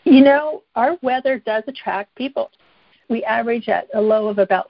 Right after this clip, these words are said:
forty-two and a high of about eighty-two during the year. And of course, it does, there are some days it gets hotter and there's some days it gets colder. Eugene sits in a valley, so we like to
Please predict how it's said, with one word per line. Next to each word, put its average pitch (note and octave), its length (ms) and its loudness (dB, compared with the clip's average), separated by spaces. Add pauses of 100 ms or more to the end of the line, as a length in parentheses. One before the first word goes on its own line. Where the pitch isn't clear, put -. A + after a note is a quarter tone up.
forty-two F#3+ 1000 -2 (680)
and G3 420 0
a F#3 220 0
high A3 460 -6
of G3+ 100 -4
about F#3 420 -2 (240)
eighty-two F#3 880 -4 (140)
during F3+ 240 2
the F3 80 -6
year. E3+ 180 -2
And F#3+ 100 -2
of A3+ 60 -14
course, A3+ 240 -4
it G3 100 -6
does, F#3 180 -2 (160)
there G3+ 100 2
are F3+ 120 0
some F#3+ 140 -2
days F3+ 220 0
it F3 100 -10
gets F#3 160 -8
hotter F3+ 320 -2
and F#3+ 140 -4
there's F#3 140 -2
some F#3 120 -4
days F3+ 220 2
it F3 100 -10
gets - 140 -12
colder. F#3 420 0 (380)
Eugene C4+ 440 0
sits B3 220 0
in G#3 260 -6
a F#3+ 120 -2
valley, G#3 680 -2
so A3 200 -4
we A3 120 -6
like A3 280 -6
to C4 80 -2